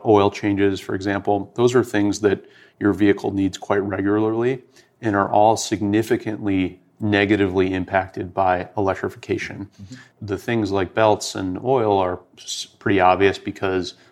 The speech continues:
Speaker 1: electric vehicles have far fewer parts and they don't have any oil. So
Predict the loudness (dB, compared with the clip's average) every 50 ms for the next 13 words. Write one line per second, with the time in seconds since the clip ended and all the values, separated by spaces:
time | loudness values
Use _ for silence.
0 | _ _ -10 -10 -10 -10 -16 _ _ 0 0 0 -2 -8 -8 -6 -4 -4 -6 -6
1 | -6 -4 0 2 2 2 2 -2 -4 -2 0 0 0 0 0 0 2 2 0 -2
2 | -6 -10 -8 -6 -2 -2 -2 -2 -2 -2 -2 -2 -2 -4 -6 -4 -4 -4 -4 -4
3 | -8 -12 _ -12 -4 -2 0 0 0 -2 -6